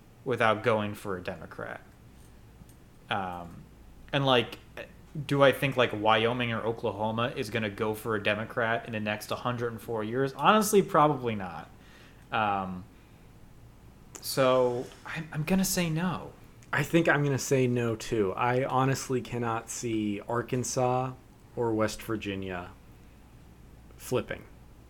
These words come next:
Speaker 2: I think I could see almost every single other state. But those two
Speaker 1: You could see Wyoming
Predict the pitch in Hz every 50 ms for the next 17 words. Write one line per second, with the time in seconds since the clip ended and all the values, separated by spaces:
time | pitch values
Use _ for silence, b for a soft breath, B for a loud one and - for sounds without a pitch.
0 | - - - - - - 127 - - 190 196 208 220 208 214 - 165 135 - -
1 | - - - - - 170 165 165 156 139 131 123 - - - - - 147 147 135
2 | 139 147 139 127 - - 135 131 131 127 127 127 - - 120 113 107 110 107 -
3 | - - - 92 98 - - - - - - - - - - - - - - -
4 | - - - - - - - - - - - - - - - - - - - -
5 | - - - - - 123 - - 131 131 135 - - - 220 214 - 185 170 139
6 | 135 208 - - - - 185 185 160 147 139 135 135 127 123 123 127 131 139 139
7 | 139 135 139 147 147 151 160